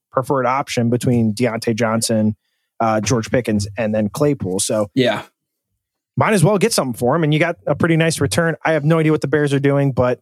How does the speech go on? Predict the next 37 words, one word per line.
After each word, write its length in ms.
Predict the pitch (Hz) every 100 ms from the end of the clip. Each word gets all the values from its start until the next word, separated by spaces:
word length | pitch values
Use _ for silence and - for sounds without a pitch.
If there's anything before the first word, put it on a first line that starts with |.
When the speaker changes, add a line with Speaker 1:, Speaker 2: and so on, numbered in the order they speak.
| _ _ _ -
Speaker 2:
I 200 | 131 135
Speaker 1:
maybe 200 | 139 135
Speaker 2:
can 100 | 135
Speaker 1:
this 80 | 135
will 80 | 127
help, 100 | 135
Speaker 2:
confirm 340 | - 135 147
Speaker 1:
uh, 80 | 175
Justin 340 | 156 131 - 120
Fields. 440 | 120 95 87 - - -
Speaker 2:
it 140 | 123
is 220 | 127 123
the 80 | 123
Bears' 400 | 110 110 117 117
original 440 | 107 113 110 120
second 340 | 113 - 110 -
round 180 | - -
pick. 140 | -
Speaker 1:
Jesus, 680 | - - 156 151 139 120 -
what 180 | - 165
are 40 |
you 160 | 156 123
doing, 400 | 101 131 135 104
guys? 300 | 92 90 95
Speaker 2:
That's 220 | 135 147
gonna 140 | - 180
be, 140 | 170
like, 280 | 160 131 - _ _ _ - _ _ -
fucking 300 | 151 139 120
what, 220 | 110 -
top, 320 | - 127 - _ -
top 240 | 135 -
five 240 | 127 143 170
in 60 |
the 60 | 160
second 240 | 160 160 160
round? 280 | 170 220